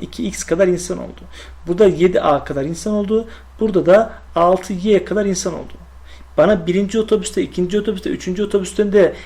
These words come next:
eşit sayıda yolcu var diyor mu? Evet. Birinci otobüste eşit sayıda o zaman on iki X var. İkinci otobüste toplamda yedi A kadar insan var. Üçüncü otobüste altı Y kadar insan var ya. Demek ki bunların hepsi birbirine eşit. Peki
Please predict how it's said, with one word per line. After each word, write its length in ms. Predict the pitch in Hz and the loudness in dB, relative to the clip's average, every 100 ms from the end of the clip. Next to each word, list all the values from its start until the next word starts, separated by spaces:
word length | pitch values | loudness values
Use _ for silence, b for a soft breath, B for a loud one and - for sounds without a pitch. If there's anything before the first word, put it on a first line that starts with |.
| B - | B -2
eşit 260 | 160 269 | 0 0
sayıda 240 | - 220 196 | 4 4 8
yolcu 260 | 190 185 | 6 8
var 180 | 196 190 | 6 6
diyor 160 | 220 190 | 6 4
mu? 100 | 226 | 2
Evet. 180 | 143 123 - B B - | -2 -4 -16 B B -6
Birinci 260 | 165 180 254 | 0 2 2
otobüste 380 | 269 220 - - | 2 -2 0 0
eşit 220 | - 254 | 0 0
sayıda 380 | - 160 185 196 | 2 2 4 4
o 60 | |
zaman 280 | 175 196 208 - | 4 0 0 -2
on 120 | 202 | -2
iki 200 | 185 - | -2 -4
X 240 | 190 - 147 | -6 -4 -2
var. 180 | 180 - b b b - | -2 -4 b b b -12
İkinci 360 | - 165 160 233 | -6 -4 -2 0
otobüste 320 | 240 - 220 | 0 -2 -2
toplamda 440 | 196 202 196 196 | -2 0 0 2
yedi 340 | 180 180 180 - | 2 2 2 4
A 220 | 190 190 | 4 2
kadar 240 | 175 156 | 0 0
insan 420 | 160 - 208 202 | -2 -2 -2 2
var. 140 | 202 208 B B 175 | 0 0 B B -10
Üçüncü 340 | 170 214 226 | -6 -4 0
otobüste 320 | 208 - - | 0 0 -2
altı 380 | - 165 175 175 | 2 2 0 -2
Y 160 | 196 202 | -2 0
kadar 180 | 185 | 0
insan 340 | 180 180 190 247 | 0 -2 -2 -2
var 100 | 196 | -4
ya. 180 | 135 - B - | -6 -12 B -6
Demek 240 | 220 233 214 | -2 0 -2
ki 120 | 160 | -4
bunların 200 | 196 196 | -2 -2
hepsi 200 | 214 160 | -2 -4
birbirine 220 | 185 208 | -4 -2
eşit. 360 | 165 - - - - - - B B - | -4 -6 -12 -18 -18 -18 -20 B B -4
Peki 280 | 247 - | -2 -6